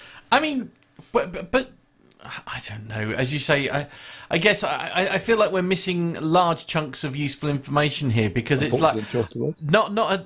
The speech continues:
Speaker 1: it, it's, I mean, I, I, I, I ran a pub for, for many years. I mean, uh,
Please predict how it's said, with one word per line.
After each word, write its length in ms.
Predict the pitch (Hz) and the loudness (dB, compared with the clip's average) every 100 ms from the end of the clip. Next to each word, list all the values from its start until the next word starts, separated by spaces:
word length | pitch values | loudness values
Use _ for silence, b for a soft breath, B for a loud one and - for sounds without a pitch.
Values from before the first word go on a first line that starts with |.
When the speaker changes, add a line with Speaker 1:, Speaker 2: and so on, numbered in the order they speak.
| 127 | -8
Speaker 1:
it, 280 | 170 - - _ | -10 -10 -16 _
it's, 880 | 160 165 - - 208 214 - - - _ - B B B B b b b b b b _ - | -18 -18 -18 -16 -10 -4 -2 -2 -6 _ -6 B B B B b b b b b b _ 0
I 80 | 202 | 2
mean, 180 | 226 | 2
I, 300 | 233 226 190 - B B B B | 2 2 -2 -4 B B B B
I, 340 | 220 240 190 214 | -2 0 0 0
I, 100 | 185 | 0
I 120 | 208 | 0
ran 220 | 220 160 131 | 2 2 0
a 60 | |
pub 360 | 123 - 127 107 | -6 -2 -2 -2
for, 360 | - 117 113 | -6 -4 -4
for 360 | - - 120 113 | -6 -8 -4 -2
many 320 | 123 123 113 | 0 0 0
years. 400 | 110 113 113 110 | 0 0 2 4
I 60 | 139 | 2
mean, 340 | 147 151 139 - B B | 2 0 -2 -6 B B
uh, 120 | - | -2